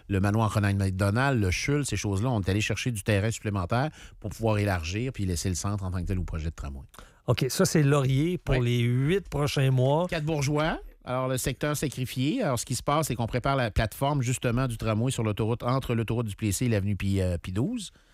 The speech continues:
Speaker 1: Donc, euh, fermeture complète, euh, par-, et partielle selon les segments. Circulation sera déviée vers le chemin Sainte-Foy ou le, le, le boulevard Laurier. Euh, dès que ça sera bouché, là, mais on dit que ça va être, euh, en fonction de la situation.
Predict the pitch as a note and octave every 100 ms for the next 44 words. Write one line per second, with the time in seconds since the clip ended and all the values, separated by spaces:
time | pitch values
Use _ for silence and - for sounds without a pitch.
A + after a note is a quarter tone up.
0 | _ _ G#2+ G#2+ - G#2+ G#2 G#2 G2+ C3+
1 | B2+ B2+ - C#3+ - G#3 E3+ C#3+ D#3+ -
2 | _ _ _ _ - A2+ A2+ G#2+ C3+ -
3 | - C3+ C#3 C#3+ - - D#3 E3 D#3+ C#3+
4 | C3+ C3+ C3+ A#2+ A#2+ A2 A2 D#3 - -
5 | B2 A2+ C3+ C3+ B2 A2 G#2+ B2 A#2 A2+
6 | G#2 A2+ A2 G#2+ - A#2 C#3 - - -
7 | C3+ C3+ A#2+ G#2+ G#2 G#2+ G#2+ G2+ F#2+ C#2+
8 | A2+ G#2+ A2 A2 G#2+ F#2+ G2+ C#3 _ _
9 | _ - G2+ F#2+ F#2+ F#2 F2+ G2 G#2+ G2+
10 | F#2+ A#2+ - A2 - A2+ G2 G2 - A2
11 | C#3 E3+ B2+ F2+ F2 F#2 - F#2+ G2 -
12 | - F#2 F2+ - F#2 - G2+ F#2+ - -
13 | F#2 - B2+